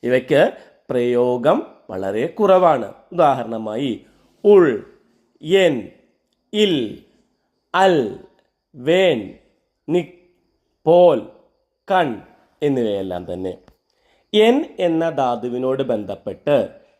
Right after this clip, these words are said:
എന്ന, എന്ന്, എങ്കിൽ എന്നീ വിനയച്ച രൂപങ്ങൾ മാത്രമേ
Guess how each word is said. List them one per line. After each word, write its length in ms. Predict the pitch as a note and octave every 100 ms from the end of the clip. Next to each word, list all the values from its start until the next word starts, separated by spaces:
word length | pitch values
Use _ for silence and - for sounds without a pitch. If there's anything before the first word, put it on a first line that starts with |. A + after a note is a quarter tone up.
| -
എന്ന, 880 | C#3+ B2+ A#2 G#2 G#2 A#2+ D3 F#2+ F2 - _ _ -
എന്ന്, 840 | C#3+ B2 A2+ G#2+ G#2 A#2+ C#3+ A2+ - _ _ _ _ -
എങ്കിൽ 680 | D3 B2+ B2 A#2+ D3+ C3 F#2 - _ _ _ -
എന്നീ 440 | G3 G#3 G#3+ A3 B3+ - -
വിനയച്ച 560 | D3 D#3+ E3+ F3+ F#3+ A3+
രൂപങ്ങൾ 600 | G3+ C#3+ A#2 B2 B2+ B2+
മാത്രമേ 760 | A#2+ G#2+ - G#2 G#2 A2 F3+